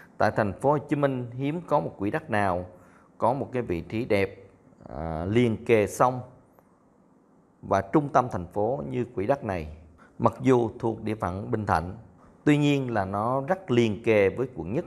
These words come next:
thành phố Hồ Chí Minh. À, tuy nhiên, nói đến đoạn đường Nguyễn Hữu Cảnh thì bây giờ người ta chỉ hình dung đây là con đường, à, xảy ra kẹt xe triền miên và là một cái rốn ngập nổi tiếng của thành phố Hồ Chí Minh. À, mặc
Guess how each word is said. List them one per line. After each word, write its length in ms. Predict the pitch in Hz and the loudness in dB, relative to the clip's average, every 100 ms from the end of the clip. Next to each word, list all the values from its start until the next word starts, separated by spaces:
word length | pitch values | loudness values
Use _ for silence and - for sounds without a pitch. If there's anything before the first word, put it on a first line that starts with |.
| - | -8
thành 140 | 90 76 | -12 -8
phố 120 | 107 | -6
Hồ 40 | |
Chí 140 | - 127 | -6 -6
Minh. 180 | 127 104 - _ _ _ - - | -6 -6 -14 _ _ _ -18 -2
À, 200 | 107 101 - | 0 0 4
tuy 120 | 156 | 4
nhiên, 280 | 156 156 143 120 - - | 4 2 0 -6 -14 -16
nói 360 | 117 120 123 160 | -4 0 2 4
đến 400 | 139 143 175 107 | 4 4 2 2
đoạn 200 | 90 104 | 2 2
đường 180 | 104 | 0
Nguyễn 140 | 92 123 | 0 -4
Hữu 100 | 127 | -2
Cảnh 280 | 90 101 143 - _ _ _ - | -2 -2 -10 -14 _ _ _ -4
thì 120 | 107 | -2
bây 160 | 127 | 0
giờ 240 | 120 113 98 | 2 4 4
người 160 | 95 | -2
ta 120 | 95 104 | -4 -6
chỉ 200 | 110 127 | -4 -2
hình 180 | 113 | -2
dung 300 | 101 123 113 107 - | 0 0 -2 -12 -12
đây 300 | 117 120 123 | 0 2 2
là 160 | 104 90 | 0 -4
con 260 | - 117 | -2 0
đường, 380 | 110 104 90 - - _ | 2 0 0 -8 -20 _
à, 120 | - | -10
xảy 280 | 92 - 82 | -6 -2 -2
ra 120 | 87 104 | 0 -2
kẹt 200 | 113 95 | -2 -2
xe 180 | - 117 | -2 -2
triền 300 | 110 120 107 | 0 0 2
miên 220 | 123 131 120 - - - _ _ _ | 2 2 -2 -10 -20 -20 _ _ _
và 220 | - 101 | 0 2
là 80 | 95 | 2
một 240 | 90 85 - | -2 -8 -6
cái 120 | 123 123 | -4 2
rốn 180 | 139 202 | 2 2
ngập 280 | 107 - - | -2 -4 -8
nổi 260 | 87 78 123 | -4 -2 -2
tiếng 340 | 135 131 202 214 - | 0 0 -2 -10 -14
của 160 | - - | -12 -8
thành 140 | 80 | -8
phố 100 | 73 | -4
Hồ 40 | 120 | -4
Chí 140 | - | -2
Minh. 220 | 131 120 110 - _ _ _ _ - - - | -2 -2 -4 -14 _ _ _ _ -20 -20 -4
À, 200 | - 104 | 2 4
mặc 220 | 117 117 | 2 -2